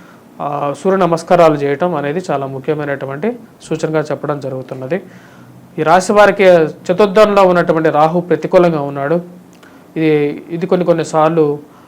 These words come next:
ఆరోగ్యపరంగాను సెల్ఫ్ డ్రైవింగ్లోనూ ప్రతికూలంగా ఉంటుంది కాబట్టి దుర్గాదేవి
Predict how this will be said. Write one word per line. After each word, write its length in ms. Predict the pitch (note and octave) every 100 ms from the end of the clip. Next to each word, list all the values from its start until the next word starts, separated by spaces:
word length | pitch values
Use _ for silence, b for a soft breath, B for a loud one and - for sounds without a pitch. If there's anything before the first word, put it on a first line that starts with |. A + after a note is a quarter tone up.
| B -
ఆరోగ్యపరంగాను 920 | D3 F#3 G#3 G3+ G3 F#3+ F#3 F3 F3+
సెల్ఫ్ 340 | F3+ E3+ D#3+ F#3
డ్రైవింగ్లోనూ 640 | F3 F3 F3 E3+ E3 E3+
ప్రతికూలంగా 680 | F3 D#3 D#3 E3+ E3+ E3+ D#3+
ఉంటుంది 300 | D3+ C#3+ C#3
కాబట్టి 480 | C3+ C3+ C#3 A3 A#3 B B B B -
దుర్గాదేవి 920 | D3 D#3+ D#3+ G#3 G3+ F#3 F3 G3+ A3+